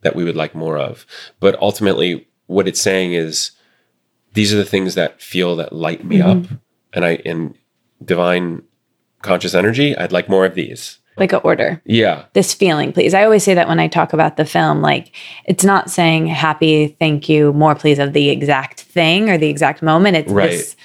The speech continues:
Speaker 2: feeling.
Speaker 1: Yeah, yeah. I would, when you ask those questions,
Speaker 2: Yeah.
Speaker 1: I would say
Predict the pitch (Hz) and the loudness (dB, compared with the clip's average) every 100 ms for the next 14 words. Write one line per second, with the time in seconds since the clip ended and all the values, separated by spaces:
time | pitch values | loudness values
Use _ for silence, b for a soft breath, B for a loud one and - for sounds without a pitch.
0 | b b b - 202 165 - - 113 160 | b b b -4 0 0 -2 -8 0 2
1 | 196 156 131 135 107 87 - _ b b | 4 2 2 2 2 -2 -12 _ b b
2 | 123 170 180 135 - _ _ 110 120 117 | 0 4 4 2 -6 _ _ 0 2 2
3 | - - 107 - 104 101 185 175 85 95 | 0 -2 -2 0 -2 2 2 2 0 -2
4 | 98 - 92 87 85 80 | -2 -2 0 0 -2 -6